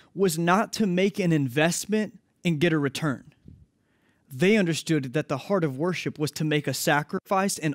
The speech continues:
offer up a gift. That's why they were willing to sacrifice everything. I mean, how long did it take for them to travel over five hundred miles? But they understood the power and the significance of the one they came to worship.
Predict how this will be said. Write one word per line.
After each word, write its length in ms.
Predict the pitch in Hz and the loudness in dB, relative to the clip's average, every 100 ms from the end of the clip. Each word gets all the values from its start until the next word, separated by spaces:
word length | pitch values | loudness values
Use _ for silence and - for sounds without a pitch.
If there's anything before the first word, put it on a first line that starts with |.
| - | -4
offer 440 | 143 135 - - | -6 -6 -8 -6
up 220 | 139 127 | -6 -6
a 40 | 127 | -10
gift. 380 | 123 135 117 - - | -6 -6 -6 -14 -6
That's 240 | 175 185 185 | -2 -2 2
why 160 | 185 | 2
they 100 | 175 | 2
were 140 | 160 151 | 2 2
willing 280 | 156 170 | 2 2
to 60 | 147 | 0
sacrifice 720 | - 170 165 170 - 139 131 - | 0 0 0 -4 -2 -2 -2 -6
everything. 800 | 170 165 160 151 131 - 139 123 - - - - | -2 -2 -2 -4 -4 -2 -2 -2 -6 -20 -12 -2
I 80 | 190 | 0
mean, 140 | 196 | 2
how 240 | 156 240 | 2 2
long 420 | 202 165 175 202 175 | 2 2 2 2 2
did 160 | 156 | 0
it 140 | 131 - | -2 -2
take 240 | 185 185 | -2 -2
for 100 | 160 | -2
them 140 | 147 | -2
to 80 | 139 | -2
travel 480 | 123 - 185 175 160 | -2 0 0 0 -2
over 260 | 151 131 131 | -2 -4 -6
five 580 | - - 196 185 151 - - | -10 -4 -2 2 0 -2 -6
hundred 480 | 180 185 151 139 | -4 -2 -2 -2
miles? 400 | 135 156 170 160 | 0 2 2 2
But 220 | - 170 - | -2 -2 2
they 160 | 196 | 4
understood 760 | 202 143 139 - - 202 170 131 - - - | 4 2 -4 -4 2 2 2 -2 -14 -20 -4
the 100 | 170 | -4
power 520 | - - 175 208 190 | -2 0 4 4 4
and 100 | 160 | 2
the 60 | 151 | 0
significance 840 | - 156 151 175 - 202 170 151 | -2 -2 0 0 0 -2 -2 0
of 200 | 180 139 | -2 -2
the 60 | 156 | -2
one 480 | 147 151 185 202 175 | 0 0 0 0 2
they 180 | 185 | 0
came 340 | 190 - 202 185 | 0 -2 -2 -2
to 140 | - | -4
worship. 680 | 143 143 180 190 - 127 - | -6 -4 -4 -4 -6 -10 -12